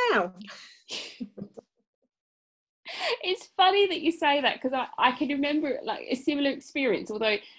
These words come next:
Speaker 2: having home birth, obviously we were already at home, but I remember when Delilah was born, um, after she, I think the midwife had left about six in the evening, and my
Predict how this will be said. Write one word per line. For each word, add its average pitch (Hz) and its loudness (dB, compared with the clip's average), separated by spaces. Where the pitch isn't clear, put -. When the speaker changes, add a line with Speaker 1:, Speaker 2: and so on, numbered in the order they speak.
Speaker 2:
having 247 2
home 285 4
birth, 208 2
obviously 233 -2
we 226 4
were 208 2
already 202 0
at - -6
home, 151 0
but 240 4
I 220 4
remember 226 -2
when 202 0
Delilah 233 2
was 175 -2
born, 151 0
um, 190 0
after 240 4
she, 240 0
I 208 4
think 254 -2
the 262 0
midwife 269 4
had 294 0
left 202 0
about 190 2
six - -8
in 185 2
the 185 2
evening, 165 2
and 175 -2
my 175 0